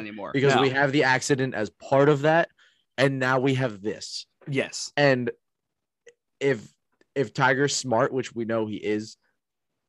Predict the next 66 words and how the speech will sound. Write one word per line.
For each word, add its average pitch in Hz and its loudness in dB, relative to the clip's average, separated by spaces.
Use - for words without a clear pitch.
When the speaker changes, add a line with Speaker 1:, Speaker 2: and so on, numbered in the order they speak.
Speaker 2:
it's 117 -4
on 110 2
purpose. 101 -4
Speaker 1:
Oh, 302 0
yeah. 349 2
Oh, - 4
come 131 4
on. 349 6
Speaker 2:
A - 8
hundred - 2
percent. 120 -2
Um, 110 -2
Speaker 1:
Oh, 294 -2
come 330 2
on. 143 4
Speaker 2:
he's 117 -4
probably 135 4
been 123 -2
swinging 120 -2
a 117 -2
golf 104 -4
club 117 -2
for, 117 -4
like, 95 -6
three 101 -6
months 90 -8
right 101 -2
now, 104 -6
and 95 -8
he 85 -10
was 85 -12
like, 87 -8
"No, 95 -16
Speaker 1:
Guarantee 123 4
it. 92 -6
Speaker 2:
too 101 -4
Speaker 1:
Yeah. 90 0
Speaker 2:
soon. 87 -10
It's - -20
too 104 -10
soon. 92 -12
People 90 -14
won't 92 -12
be 90 -10
excited 87 -10
about 82 -10
it." 76 -14
Speaker 1:
People 117 -4
won't 120 0
Speaker 2:
Even 110 -2
Speaker 1:
be 107 -2
Speaker 2:
though 113 0
he 107 0
Speaker 1:
gassed 107 -4
Speaker 2:
still 107 0
Speaker 1:
up 95 -2
Speaker 2:
would 101 -2
have 101 -2
Speaker 1:
about 107 -2
it. 92 -4
Speaker 2:
been 90 -14
gassed 92 -4
up 90 -6
about 101 -2
it. - -6
Um, 85 -6